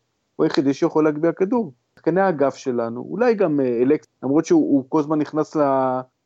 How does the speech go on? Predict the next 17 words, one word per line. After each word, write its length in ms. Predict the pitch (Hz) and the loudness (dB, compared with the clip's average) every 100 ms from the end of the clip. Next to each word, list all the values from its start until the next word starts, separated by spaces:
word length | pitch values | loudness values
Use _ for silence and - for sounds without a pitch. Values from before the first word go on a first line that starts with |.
| _ _ 131 | _ _ -2
למרכז, 720 | 135 127 - 202 170 107 110 | 0 0 0 0 0 -4 -12
אז 140 | 110 120 | -14 -12
הוא, 100 | 123 _ _ _ - | -16 _ _ _ -18
הוא 160 | 131 | -10
לא 120 | 139 165 | -6 -4
כל 120 | 170 147 | -4 -4
כך 300 | 185 185 - | -2 -2 -4
מג-, 260 | 139 123 127 | -10 -10 -8
מגביה 460 | 131 123 120 135 | -8 -6 0 0
מהאגף. 600 | 123 123 113 117 110 - - | 0 -2 -2 -4 -6 -10 -2
ולנסיה 540 | 135 147 180 175 - | 2 4 4 0 0
לא 100 | 151 | 2
עושה 280 | 147 139 135 | 2 2 0
את 80 | 131 | 0
זה 100 | 131 | -4
כמעט, 600 | - 127 127 123 123 _ _ _ _ - | -6 -6 -4 -6 -8 _ _ _ _ -10
סיאל, 800 | - 98 147 147 143 143 135 | -4 0 2 2 2 2 0